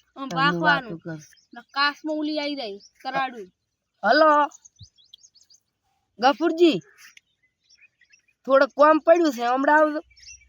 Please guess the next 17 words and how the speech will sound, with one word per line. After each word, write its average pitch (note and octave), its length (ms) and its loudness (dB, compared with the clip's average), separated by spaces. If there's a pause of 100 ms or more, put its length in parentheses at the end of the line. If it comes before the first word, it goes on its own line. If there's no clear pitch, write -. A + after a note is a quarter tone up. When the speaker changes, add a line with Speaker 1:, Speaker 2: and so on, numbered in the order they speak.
(160)
Speaker 2:
તમે E4 280 4
હોય D4 220 4
તો C#4+ 100 -2
આવો, D4+ 180 4
ફોનમાં A#3 460 -2
ના G#3 140 0
કહેવાય. F#3+ 420 -2
હવે G3+ 100 -2
તારી G#3 240 0
ફોનનું G#3+ 480 -6
કોક G3+ 220 -10
બીજું F#3 300 -6
વાપરી E3 320 -6
જાય, F#3+ 120 -6 (120)
ફોનમાં G3+ 320 -6
બીજું G3+ 320 -6
કોક. G3+ 220 -10